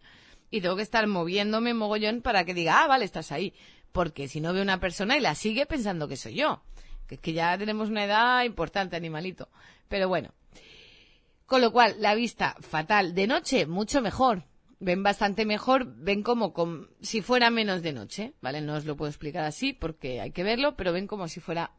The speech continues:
menos de noche. En cuanto al gusto, que hace años que se decía que el perro no tiene sentido del gusto. Sí, claro que tiene sentido del gusto.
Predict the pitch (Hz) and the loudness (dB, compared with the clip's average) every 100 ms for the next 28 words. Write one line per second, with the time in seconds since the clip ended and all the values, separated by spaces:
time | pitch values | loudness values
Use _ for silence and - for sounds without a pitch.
0 | 135 190 170 147 135 123 113 - 117 _ | -10 -6 -4 -6 -8 -10 -12 -12 -14 _
1 | _ _ _ _ _ _ - - - - | _ _ _ _ _ _ -20 -18 -20 -20
2 | - - 240 220 226 214 196 190 170 160 | -12 0 0 4 6 6 4 4 6 6
3 | 160 160 247 466 - - 269 269 214 190 | 2 0 0 0 -2 2 2 4 2 0
4 | - 156 139 185 285 233 220 - 180 - | -2 -2 4 6 6 2 0 -2 -8 -6
5 | 123 110 - 240 214 147 156 131 175 220 | -8 -8 -4 0 0 0 -2 -6 -4 -4
6 | 185 143 139 202 147 - 120 214 233 180 | -4 -6 -6 -6 -6 -10 -10 -4 -2 -2
7 | 156 208 - 135 - 285 262 190 320 170 | -2 -4 -6 -10 -8 -8 -6 -6 -4 -6
8 | 147 139 135 135 120 127 120 214 - 151 | -6 -8 -10 -10 -8 -8 -8 -10 -6 -8